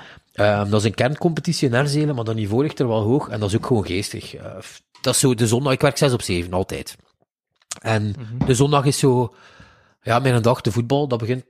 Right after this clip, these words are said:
Speaker 1: de matchen lopen tussen twee en half zeven. En mijn madame gaat mee, of hij gaat een keer mee. En dan drink je er een duveltje of vier, vijf, zes, zeven.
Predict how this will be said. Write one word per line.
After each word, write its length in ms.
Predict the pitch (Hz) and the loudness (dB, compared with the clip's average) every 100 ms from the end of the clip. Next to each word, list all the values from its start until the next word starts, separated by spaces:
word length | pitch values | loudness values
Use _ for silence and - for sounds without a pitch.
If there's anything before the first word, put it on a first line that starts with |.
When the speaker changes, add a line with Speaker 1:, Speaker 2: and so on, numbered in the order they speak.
| - - - | -20 -20 -4
Speaker 1:
de 100 | 131 | 2
matchen 280 | 151 160 151 | 2 4 2
lopen 200 | 143 143 | 2 0
tussen 260 | 135 131 | 0 -2
twee 480 | - 135 156 - _ - 139 - _ _ | -2 -2 -2 -6 _ -14 -14 -20 _ _
en 140 | 135 | 2
half 220 | 127 123 120 | 4 2 0
zeven. 360 | 104 95 98 | -4 -4 -6
En 80 | 104 | -6
mijn 120 | 110 | -4
madame 280 | 104 92 117 | -2 -2 0
gaat 160 | 123 113 | 0 -2
mee, 200 | 110 113 | -4 -8
of 100 | - | -10
hij 180 | - 104 | -6 -6
gaat 120 | 107 | -4
een 60 | 107 | -6
keer 140 | 113 | -4
mee. 180 | 107 104 | -2 -2
En 80 | 110 | 0
dan 80 | 107 | 0
drink 180 | 110 | 0
je 60 | 120 | 0
er 80 | 107 | -2
een 60 | 101 | -2
duveltje 340 | 107 110 117 | -4 -4 -6
of 80 | 110 | -6
vier, 200 | 120 120 | -6 -6
vijf, 380 | - 107 113 - | -4 -2 -2 -2
zes, 240 | 110 - | -4 0
zeven. 280 | 104 113 | 2 0